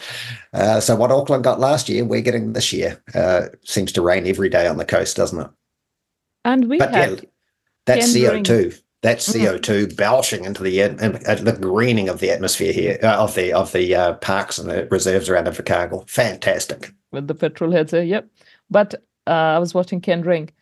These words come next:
Speaker 2: uh, on his Facebook, uh, page. He had predicted this for Southland early in December. I've also listened to Ken Ring, uh, I think with Paul Brennan.
Speaker 1: Yes.
Speaker 2: And, oh, oh,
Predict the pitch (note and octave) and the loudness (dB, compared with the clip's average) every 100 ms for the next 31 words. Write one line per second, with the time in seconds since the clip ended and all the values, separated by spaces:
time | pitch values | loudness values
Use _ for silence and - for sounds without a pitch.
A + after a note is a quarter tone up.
0 | _ _ - _ D3 D3 C#3+ D#3+ D#3+ F3 | _ _ -20 _ 0 0 0 -2 0 0
1 | F3+ - E3+ E3 - D#3 D3+ C#3 D3 C#3 | 0 -2 -2 -2 -2 -4 -4 -2 0 2
2 | B2+ A#2 - _ _ G3 E3+ D#3 - - | 0 -4 -10 _ _ 0 0 0 -6 -20
3 | _ A#3+ C#4 A#3+ - E3 G3 G3+ C3+ D3+ | _ -4 -2 -2 -4 -4 -4 -6 -4 -4
4 | - C#3 - D3+ D3 D3 C#3 - F3+ F3+ | -4 -6 -2 -2 -4 -8 -8 -2 0 2
5 | F3 D3+ D3+ C#3+ D3 - B2+ A#2+ - - | 2 0 -4 -8 -6 -2 -2 -4 -6 -10
6 | _ _ _ _ E3+ E3+ F#3+ F#3+ F#3 F3 | _ _ _ _ 0 2 2 0 0 0
7 | - F#3 F3+ E3+ - F3 E3+ F#3 F#3 F#3 | 0 -2 0 -2 2 0 2 2 2 0
8 | F3+ F3 E3 D#3+ - - F3 G#3 F#3 - | -2 0 0 0 -2 -6 -2 0 0 0
9 | G3 F#3 G#3 F3 C#3+ D3 - _ _ _ | 0 2 0 0 -4 -8 -16 _ _ _
10 | _ _ _ _ _ _ F3+ F#3+ E3 D#3 | _ _ _ _ _ _ 0 2 2 0
11 | - - G#3+ G#3+ G#3+ E3+ | -4 -2 0 0 -2 -6